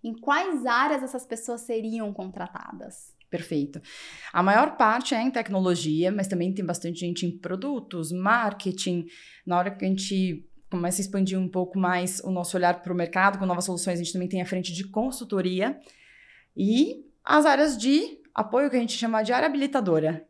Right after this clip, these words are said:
Speaker 2: que nada acontece se não tiver também um jurídico estruturado, riscos,
Speaker 1: Nossa,
Speaker 2: compliance, estão
Speaker 1: total.
Speaker 2: todos os times. Então,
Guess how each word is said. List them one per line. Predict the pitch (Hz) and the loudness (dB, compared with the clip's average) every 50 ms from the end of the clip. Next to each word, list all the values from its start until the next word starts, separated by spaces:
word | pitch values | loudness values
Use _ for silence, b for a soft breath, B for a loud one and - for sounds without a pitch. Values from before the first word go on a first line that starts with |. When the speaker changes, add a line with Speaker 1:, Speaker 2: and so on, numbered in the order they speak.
| _ _ | _ _
Speaker 2:
que | _ - - 226 247 254 254 240 | _ -2 0 2 2 2 2 0
nada | 233 226 240 262 294 | 0 0 2 2 2
acontece | 302 302 277 254 - 214 202 233 247 - - 262 | 2 2 0 4 6 6 6 6 4 2 0 -2
se | 226 - - 254 | 0 2 2 2
não | 240 226 | 2 2
tiver | 214 - 240 196 196 202 | 0 0 2 4 4 4
também | 202 226 196 190 190 202 208 208 208 202 190 190 196 190 | 4 2 0 2 2 2 2 2 2 2 2 -2 -2 -4
um | 185 175 | -4 -4
jurídico | 165 170 170 196 190 196 | -2 -4 -4 -6 -8 -10
estruturado, | - - 160 143 - 160 180 202 208 185 160 165 | -12 -12 -12 -10 -8 -6 -4 -2 -2 -2 -4 -4
riscos, | 135 160 185 190 - - - | -8 -10 -10 -12 -14 -16 -12
Speaker 1:
Nossa, | 165 185 202 | -12 -10 -6
Speaker 2:
compliance, | 196 - - - 202 | -6 -4 -4 -2 -4
estão | - - - 180 | -4 -2 -2 -2
Speaker 1:
total. | 175 180 196 185 | 0 0 0 0
Speaker 2:
todos | 185 190 | 0 -2
os | 202 196 196 | -4 -4 -4
times. | - 240 226 208 180 190 | -6 -4 -4 -2 -2 -2
Então, | 196 208 233 247 | 0 0 0 0